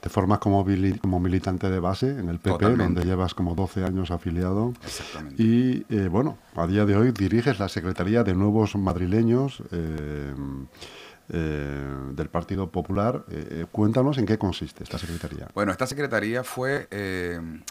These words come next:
Speaker 2: un tímido inicio que hubo en el periodo de Esperanza Aguirre, en el cual se dio cuenta que, que había una masa de población importante llegando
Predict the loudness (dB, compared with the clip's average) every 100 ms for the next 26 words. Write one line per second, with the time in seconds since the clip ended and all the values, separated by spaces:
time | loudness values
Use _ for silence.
0 | -8 -2 0 0 -4 -6 -2 0 0 2
1 | 0 0 -4 -6 -6 -6 -4 -4 -4 -6
2 | -4 -4 -4 -4 -4 -4 -6 -6 -6 -6
3 | -4 -4 -4 -6 -10 _ _ _ _ -20
4 | _ -12 -8 -8 -4 -2 0 -2 -6 -10
5 | -8 -6 -4 -2 -2 -2 -8 -14 -14 -10
6 | -10 -10 -14 -12 -8 -8 -6 -4 -4 -4
7 | -6 -6 -6 -6 -6 -8 -6 -6 -4 -4
8 | -2 -2 -2 -8